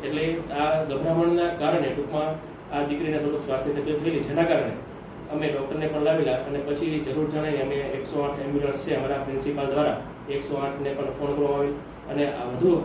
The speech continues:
આગળની સારવાર માટે અમે એમને સરટી હોસ્પિટલ એકસો આઠના અમારા સ્ટાફ સાથે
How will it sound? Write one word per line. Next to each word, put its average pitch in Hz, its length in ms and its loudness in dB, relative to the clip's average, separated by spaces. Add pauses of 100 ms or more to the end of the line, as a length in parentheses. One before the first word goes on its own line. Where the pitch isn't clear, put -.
આગળની 151 260 -2
સારવાર 139 320 -2
માટે 139 240 -2
અમે 131 320 -4
એમને 135 380 -2
સરટી 127 280 -2
હોસ્પિટલ 127 320 -2
એકસો 123 180 -2
આઠના 135 220 -2
અમારા 135 200 -2
સ્ટાફ 139 380 -2
સાથે 147 240 0